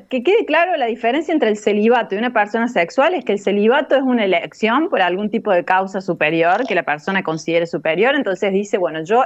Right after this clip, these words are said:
elijo durante determinado tiempo no tener encuentros sexuales". En cambio, no hay nada de elección, digamos, en la sexualidad. Es una orientación, sale así, ¿sí? Entonces,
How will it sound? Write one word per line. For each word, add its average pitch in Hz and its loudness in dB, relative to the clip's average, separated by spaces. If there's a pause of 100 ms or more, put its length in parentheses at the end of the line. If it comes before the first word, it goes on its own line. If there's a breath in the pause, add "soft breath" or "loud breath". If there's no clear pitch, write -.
elijo 240 2
durante 180 -2
determinado 175 -2
tiempo 330 2 (140)
no 220 0
tener 208 2
encuentros 180 0
sexuales". 160 -4 (400 loud breath)
En 285 0
cambio, 269 -2 (340)
no 277 -4
hay 349 0
nada 320 2
de 190 -6
elección, 196 -2 (100)
digamos, 180 0
en 180 2
la 170 0
sexualidad. 160 0
Es 220 -4
una 311 4
orientación, 175 0
sale 285 0
así, - -2 (420)
¿sí? 190 0 (580 loud breath)
Entonces, 247 0